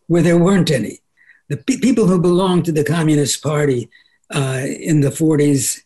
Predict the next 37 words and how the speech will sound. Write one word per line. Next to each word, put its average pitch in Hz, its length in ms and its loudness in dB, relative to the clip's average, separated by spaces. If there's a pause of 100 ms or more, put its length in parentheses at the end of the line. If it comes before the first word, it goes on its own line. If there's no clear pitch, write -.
(160)
and 131 300 -4
the 127 60 -6
thirties 147 760 -2 (200)
were 202 120 2
really 226 500 2
trying, 185 760 0 (340)
um, 156 360 -2 (120)
for 190 100 0
the 170 80 2
most 196 300 2
part. 151 160 -4
I 202 100 0
d-, 196 160 0 (160)
I 202 100 -2
don't, 175 440 0
I 180 100 0
cannot 165 560 -2
bring 160 220 2
everybody 147 640 2
to, 143 120 -6 (580)
because 180 200 -2
I 170 80 0
don't 196 220 2
know 202 160 2
who, 147 280 0 (140)
who 170 160 2
everyone 160 540 4
was, 170 280 0
who 143 140 -2
was, 139 240 -6 (420)
but 185 120 -2
I 190 100 0
know 214 340 4
they 180 160 2
were 175 140 2
looking 170 300 2
f-, - 160 -4